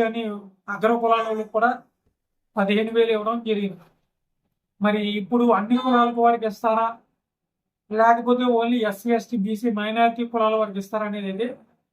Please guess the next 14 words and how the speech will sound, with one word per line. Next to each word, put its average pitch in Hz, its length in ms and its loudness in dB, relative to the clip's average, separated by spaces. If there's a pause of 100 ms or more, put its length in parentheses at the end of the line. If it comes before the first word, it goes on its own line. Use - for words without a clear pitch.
(200)
తెలియాల్సి 233 480 2
అయితే 220 160 -2 (100)
ఉంది. 196 160 -8 (640)
ఈ 226 120 2 (140)
కులాలకే 247 500 2
ఇస్తారా 247 340 -4 (180)
అనేది 226 260 -2
అయితే 240 200 -4 (600)
పత్రికా 240 420 0
ప్రకటన 220 380 -4
కూడా 220 120 0 (100)
తెలియాల్సి 202 400 -4
అయితే 196 140 -8 (100)
ఉందన్నమాట. 190 420 -8